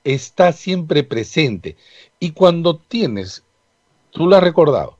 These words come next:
un parlamento opositor en el Perú, no hay posibilidad de eso que algunos digan, pues,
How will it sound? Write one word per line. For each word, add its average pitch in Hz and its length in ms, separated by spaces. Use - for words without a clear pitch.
un 254 260
parlamento 143 640
opositor 127 640
en 131 180
el 117 140
Perú, 135 360
no 180 380
hay 160 240
posibilidad 120 1000
de 120 240
eso 139 180
que 123 80
algunos 120 340
digan, 123 300
pues, 123 300